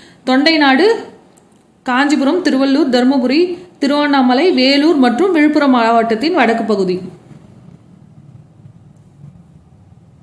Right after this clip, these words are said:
தமிழகத்துல மிகவும் புகழ்பெற்ற தொன்மையான நகரங்கள் வந்து மதுரை, காஞ்சி, பூம்புகார்.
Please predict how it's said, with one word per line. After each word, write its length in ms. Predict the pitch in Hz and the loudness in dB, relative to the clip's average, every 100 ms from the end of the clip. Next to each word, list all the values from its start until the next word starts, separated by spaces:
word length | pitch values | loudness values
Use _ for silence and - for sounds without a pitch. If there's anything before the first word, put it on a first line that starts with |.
| _ _ _ - - - - - - - - - - - - - - | _ _ _ -20 -20 -20 -20 -20 -20 -20 -20 -20 -20 -20 -20 -20 -4
தமிழகத்துல 480 | 269 349 349 339 311 | 0 2 2 2 2
மிகவும் 280 | 277 311 302 | 2 0 0
புகழ்பெற்ற 440 | 285 277 285 285 | -2 -2 -2 -2
தொன்மையான 400 | 262 247 262 254 | 0 2 2 2
நகரங்கள் 300 | 233 233 226 | 0 -2 -2
வந்து 180 | 208 330 | 0 0
மதுரை, 400 | 262 226 254 254 | 0 2 0 0
காஞ்சி, 340 | 226 214 269 | -2 0 0
பூம்புகார். 520 | 226 220 202 180 165 | -2 -2 -2 -6 -8